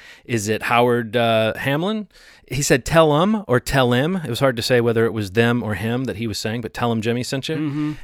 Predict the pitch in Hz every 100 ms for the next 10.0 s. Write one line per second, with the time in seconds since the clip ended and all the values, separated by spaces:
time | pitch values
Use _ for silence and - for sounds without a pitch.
0 | - _ 90 120 113 120 208 196 165 151
1 | 147 123 156 139 127 123 120 _ - -
2 | 117 107 95 151 101 58 - - _ _
3 | _ _ 117 98 87 - _ 120 151 123
4 | 127 143 135 131 143 127 123 - 110 -
5 | 110 65 - _ _ _ - 180 98 80
6 | 110 107 104 - 175 160 143 - 127 -
7 | - - - - 127 127 135 - 131 117
8 | 123 120 104 104 98 101 113 110 123 120
9 | 101 104 123 120 - 110 104 104 104